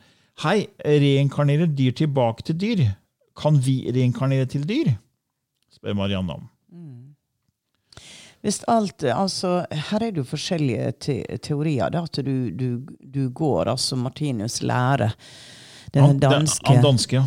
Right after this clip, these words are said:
Speaker 2: Ja, han sier at du begynner på det laveste planet.
Speaker 1: Mm.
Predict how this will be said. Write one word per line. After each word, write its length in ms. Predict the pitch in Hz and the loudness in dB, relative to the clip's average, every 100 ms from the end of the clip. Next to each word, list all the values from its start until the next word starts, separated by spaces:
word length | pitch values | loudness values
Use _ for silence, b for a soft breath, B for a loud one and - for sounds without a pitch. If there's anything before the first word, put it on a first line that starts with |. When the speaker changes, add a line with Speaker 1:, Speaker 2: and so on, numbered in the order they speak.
| 143 | 2
Speaker 2:
Ja, 240 | 147 139 147 160 | 4 6 4 0
han 260 | 147 185 160 | 0 0 0
sier 320 | 127 - 185 | 0 0 2
at 100 | 139 | 2
du 160 | - 147 | 2 0
begynner 440 | 143 180 175 131 | 2 2 4 2
på 120 | 120 123 | 2 4
det 120 | 127 | 4
laveste 800 | 127 123 139 143 147 - - 98 - - | 4 4 2 2 0 -2 -2 -2 -4 -2
planet. 540 | 151 127 101 98 117 | 2 4 2 -2 -6
Speaker 1:
Mm. 120 | _ | _